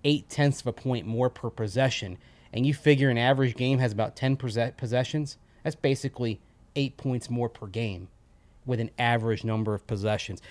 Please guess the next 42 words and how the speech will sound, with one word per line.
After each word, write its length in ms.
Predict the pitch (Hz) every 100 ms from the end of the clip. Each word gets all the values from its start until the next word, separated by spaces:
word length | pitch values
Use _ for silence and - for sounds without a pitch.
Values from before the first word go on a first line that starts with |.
| -
They're 180 | 139 147
averaging 520 | 139 151 147 127 120 110
ten 300 | - 143 139
more 260 | 131 123
yards 440 | 110 120 113 107 -
every 300 | 123 117 127
drive 480 | 107 117 110 95 - _ _ - -
than 120 | 117
they 100 | 110
did 160 | 110 101
last 360 | 101 101 -
year. 160 | 73 - - - - - -
These 160 | 143
are 80 | 165
things 280 | - 156 143
that 80 | 127
just, 240 | 131 -
they 180 | 131 123
add 220 | 131 135 135
up. 260 | 139 - - - -
They 80 |
keep 240 | 110 135 117
the 80 | 127
defense 520 | 139 135 143 131 135
off 220 | 127 123
the 60 | 113
field. 260 | - 127 - -
They're 180 | - 156
hol-, 260 | 110 175 180
they're 120 | 156
holding 320 | 131 196 180
on 140 | 185 190
to 60 |
the 60 | 147
ball 260 | 117 139 139
for 220 | - 143
over 260 | 156 139 143
a 40 |
minute 340 | 139 160 160
longer 360 | 131 147 156 135
per 220 | - 143
drive 320 | 120 151 131